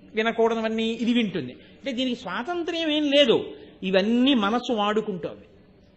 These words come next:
ఈశ్వరా, ఇవన్నీ ఇచ్చిన వాడెవరు?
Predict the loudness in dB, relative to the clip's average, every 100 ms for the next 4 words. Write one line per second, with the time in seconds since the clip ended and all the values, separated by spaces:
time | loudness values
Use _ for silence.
0 | -20 -20 -20 -20 -20 -20 -20 _ -20 -20
1 | _ -10 -8 -6 -8 -6 -4 -2 -4 -6
2 | -10 -14 -20 -20 -20 -20 -20 -6 2 4
3 | 4 0 -2 -2 -2 0 2 2 2